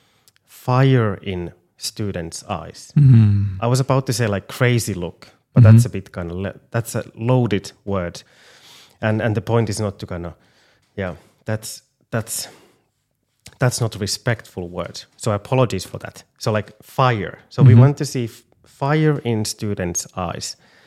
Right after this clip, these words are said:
Speaker 1: And basically, in more theoretical terms, that means, you know, people have ag-, agency.
Speaker 2: Mm-hmm.
Speaker 1: So they feel that, you know, I can, I can be in control of my life,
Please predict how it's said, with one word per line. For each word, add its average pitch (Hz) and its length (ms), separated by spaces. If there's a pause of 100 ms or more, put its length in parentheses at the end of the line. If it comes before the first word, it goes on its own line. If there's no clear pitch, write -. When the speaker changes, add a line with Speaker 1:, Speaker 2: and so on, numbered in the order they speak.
(560)
Speaker 1:
And 113 120
basically, 131 520
in 110 160
more 107 220
theoretical 143 560
terms, 107 340
that 113 200
means, 101 360
you 117 120
know, 101 80
people 117 340
have 101 340 (120)
ag-, 120 340 (100)
agency. 110 540 (140)
Speaker 2:
Mm-hmm. 113 180
Speaker 1:
So 120 80
they 127 140
feel 120 220
that, 107 140
you 98 60
know, 95 100
I 113 140
can, 110 360
I 113 120
can 123 600 (640)
be 113 260
in 98 280
control 107 640
of - 240
my 120 200
life, 87 480